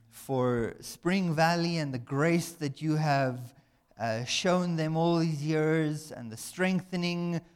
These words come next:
of their faith and the proclaiming of the gospel in that community. And I pray for the blessing that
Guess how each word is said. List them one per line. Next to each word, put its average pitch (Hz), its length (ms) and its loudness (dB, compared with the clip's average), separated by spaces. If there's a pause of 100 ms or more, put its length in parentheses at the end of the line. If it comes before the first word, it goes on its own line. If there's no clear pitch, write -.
(280)
of 127 180 -10
their 127 180 -2
faith 175 760 0
and 117 140 -12
the 113 60 -14
proclaiming 165 800 -4
of 143 100 -6
the 135 60 -12
gospel 151 560 -2
in 143 140 -4
that 139 220 -4
community. 143 960 -2 (460)
And 107 100 -16
I 107 100 -8
pray 131 300 -2
for 123 200 -8
the 123 100 -4
blessing 147 800 0 (640)
that 113 580 -4